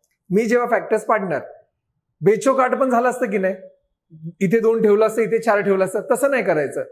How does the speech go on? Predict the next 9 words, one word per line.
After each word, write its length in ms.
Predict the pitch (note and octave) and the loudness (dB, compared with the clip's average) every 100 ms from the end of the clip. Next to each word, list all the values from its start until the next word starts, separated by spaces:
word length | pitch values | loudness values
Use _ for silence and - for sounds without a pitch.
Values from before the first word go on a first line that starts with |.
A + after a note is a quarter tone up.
| - _ _ _ C3+ | -20 _ _ _ -10
जो 340 | C#3+ A#3+ D4+ | 0 2 2
कोणता 440 | C4+ C#4+ B3+ G#3+ C4 | 0 0 2 0 0
मोठा 340 | A#3+ G3+ G#3+ | 0 0 2
अवयव 320 | A3+ F#3 F#3+ | 0 0 0
असेल 380 | G#3 F#3 G3 C3 - _ _ | 0 2 -2 -2 -10 _ _
त्याला 180 | F3+ G3 | 0 2
डाव्या 400 | G#3+ D#3+ F3+ G#3 | 0 -2 0 0
बाजूला 320 | G#3+ F#3 F3 F3 | 0 -2 -2 -2
ठेवायचं. 520 | F3 C#3 C3+ G#3 | -2 -4 -2 -2